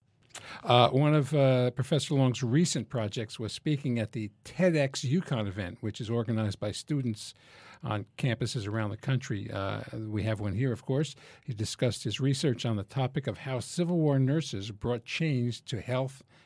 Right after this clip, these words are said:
and women, and he focused on three nurses who people may have heard of. Uh, Sarah Emma Edmonds, who disguised herself as a man and served in the Union Army and wrote the book Nurse and Spy.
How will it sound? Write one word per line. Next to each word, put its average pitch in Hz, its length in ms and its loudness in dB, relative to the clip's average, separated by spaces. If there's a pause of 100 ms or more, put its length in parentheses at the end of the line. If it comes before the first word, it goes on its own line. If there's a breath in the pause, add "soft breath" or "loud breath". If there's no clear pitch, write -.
(140)
and 117 320 -2
women, 110 360 0 (120)
and 113 120 -6
he 101 40 -6
focused - 460 -8
on 104 120 -4
three 151 220 0
nurses 120 560 0 (380 soft breath)
who - 160 -6
people 208 400 0
may 160 140 4
have 127 140 2
heard 131 200 2
of. 90 180 -2
Uh, 98 160 -2
Sarah 151 340 0
Emma 135 440 4 (240 soft breath)
Edmonds, 131 420 2
who 120 100 -2
disguised 127 480 -2
herself 139 340 -2
as 143 120 0
a 143 40 2
man 120 360 2
and 110 120 -2
served 120 340 -2
in 107 100 2
the 107 60 2
Union 117 400 2
Army 120 380 0 (360 loud breath)
and 101 180 -4
wrote 117 200 0
the 107 80 -6
book 107 300 -2
Nurse 117 320 0
and 95 160 -6
Spy. 117 600 -4